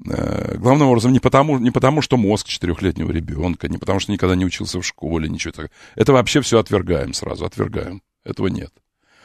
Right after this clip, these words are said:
Всё, признаём, что мозг у него девяносто шестилетнего старца. Вот, девяносто шестилетнего старца,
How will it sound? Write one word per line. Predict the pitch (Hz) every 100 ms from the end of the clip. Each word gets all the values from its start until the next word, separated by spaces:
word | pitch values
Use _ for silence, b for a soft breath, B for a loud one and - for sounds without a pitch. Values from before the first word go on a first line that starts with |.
| b b
Всё, | 107
признаём, | - 120 110 156 170 147
что | - 127
мозг | 135 180 175 147
у |
него | 135 131
девяносто | 135 123 131 143 135
шестилетнего | - 117 - 123 113 95 104
старца. | 95 - 82 - - - _ _ _ _
Вот, | - 123 127 b b b
девяносто | 101 120 151 147 180 208 -
шестилетнего | 160 160 - 139 143 165 151 135
старца, | - - 92 - - -